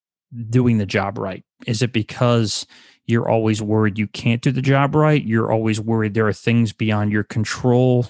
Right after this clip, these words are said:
There's things beyond your control at home that affect this.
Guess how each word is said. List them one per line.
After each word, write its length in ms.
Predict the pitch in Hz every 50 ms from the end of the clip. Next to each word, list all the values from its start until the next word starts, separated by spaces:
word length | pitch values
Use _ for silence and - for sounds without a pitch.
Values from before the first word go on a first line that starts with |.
| _ _ _
There's 200 | - 120 101 -
things 220 | - - 113 107 101
beyond 300 | 104 107 104 107 104 101
your 100 | 101 104
control 460 | - - 110 - - - 110 107 107
at 60 | 110
home 340 | - - - 113 117 120 117
that 100 | 110 110
affect 380 | 110 - - - 113 110 _
this. 320 | - 123 113 - - -